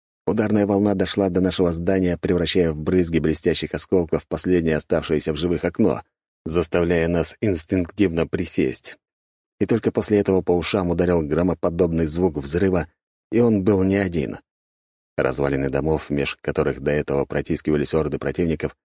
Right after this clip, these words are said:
один за другим тоже начали вспухать бутонами множественных взрывов, выкашивая тех, кто не успел добраться до плаца,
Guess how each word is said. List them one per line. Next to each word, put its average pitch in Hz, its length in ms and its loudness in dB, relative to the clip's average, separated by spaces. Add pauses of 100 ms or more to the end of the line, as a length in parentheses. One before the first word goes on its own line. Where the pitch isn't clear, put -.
(320)
один 101 300 2
за 92 120 0
другим 92 360 2
тоже 107 300 2
начали 85 320 -2
вспухать 78 440 -2
бутонами 78 460 0
множественных 78 680 -2
взрывов, 82 520 0 (400)
выкашивая 101 500 0
тех, 95 320 0 (360)
кто 110 100 0
не 104 80 2
успел 95 300 0
добраться 87 480 0
до 82 140 -4
плаца, 95 480 -2